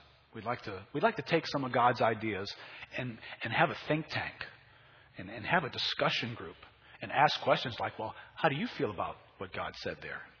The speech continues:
Really, how do you feel about what God said there?" Do you understand this is a book written by a king? It, this, this is not, this, this is not a parliament. This is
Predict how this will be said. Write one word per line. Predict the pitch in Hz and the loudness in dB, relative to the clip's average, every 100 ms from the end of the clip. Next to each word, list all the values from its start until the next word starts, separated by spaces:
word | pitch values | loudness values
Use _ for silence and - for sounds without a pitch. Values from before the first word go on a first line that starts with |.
| - - - _ _ _ - 104 | -20 -20 -20 _ _ _ -12 -8
Really, | 202 - - | -6 -8 -8
how | 147 | -6
do | |
you | 131 214 | -2 -4
feel | - 113 - - | -2 -4 -6 -10
about | - 87 | -6 -6
what | 95 - | -8 -8
God | 98 82 - | -6 -6 -8
said | - - | -8 -8
there?" | - - - - _ - | -10 -12 -14 -20 _ 0
Do | |
you | |
understand | 233 240 - 135 127 | 0 0 -2 0 0
this | 160 - | -2 -2
is | 131 | -2
a | 98 | -4
book | 101 143 - | 0 0 2
written | 131 123 117 | 2 0 0
by | 104 104 | -4 -4
a | 82 | -4
king? | - 143 117 87 - - - - - | -2 -2 -2 -6 -14 -18 -18 -18 -12
It, | 156 151 | -10 -8
this, | 196 - | -10 -4
this | 226 - | -4 -4
is | 175 | 0
not, | 160 135 - - - - - - - - - _ - - - - - _ _ - - - | 4 4 4 -6 -18 -20 -18 -18 -18 -18 -20 _ -16 -16 -16 -20 -20 _ _ -20 -20 -4
this, | 214 214 160 | -2 -2 -2
this | 202 - | -2 -2
is | 233 - | -4 2
not | 160 143 139 131 | 6 6 6 2
a | 113 - | 0 -2
parliament. | - 147 135 101 85 - | 8 8 8 2 -4 -2
This | 147 - | -2 0
is | 143 | -4